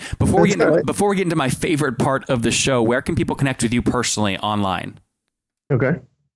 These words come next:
Speaker 2: Oh, where can they? Oh, uh,
Speaker 1: Yeah.
Speaker 2: LinkedIn and, uh, definitely LinkedIn
Speaker 1: Okay.
Speaker 2: and, uh, certainly Twitter.
Speaker 1: LinkedIn and Twitter. Where, what's the Twitter name?
Speaker 2: Uh, Jules, J U L E S underscore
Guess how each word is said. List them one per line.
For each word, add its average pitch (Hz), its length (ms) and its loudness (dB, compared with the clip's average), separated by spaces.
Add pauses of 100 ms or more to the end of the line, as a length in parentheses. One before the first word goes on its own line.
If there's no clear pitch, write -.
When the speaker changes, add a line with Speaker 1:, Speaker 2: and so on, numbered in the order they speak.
Speaker 2:
Oh, 185 160 4
where 160 220 4
can 185 100 4
they? 135 100 2
Oh, 139 360 2
uh, - 40 2
Speaker 1:
Yeah. 156 180 6
Speaker 2:
LinkedIn 190 460 4
and, 151 140 4
uh, 143 240 2
definitely 165 640 2
LinkedIn 170 340 0 (300)
Speaker 1:
Okay. 127 180 2
Speaker 2:
and, 131 200 4
uh, 131 240 4 (100)
certainly 147 400 2
Twitter. 113 420 0 (500)
Speaker 1:
LinkedIn 147 480 0
and 123 180 0
Twitter. 117 300 0
Where, 113 180 0
what's 131 200 0
the - 40 -2
Twitter 131 240 0
name? 139 360 -2 (720)
Speaker 2:
Uh, 131 260 4
Jules, 175 760 4
J 139 200 4
U 170 220 6
L 165 360 2
E 151 220 4
S - 500 -2 (280)
underscore 156 800 2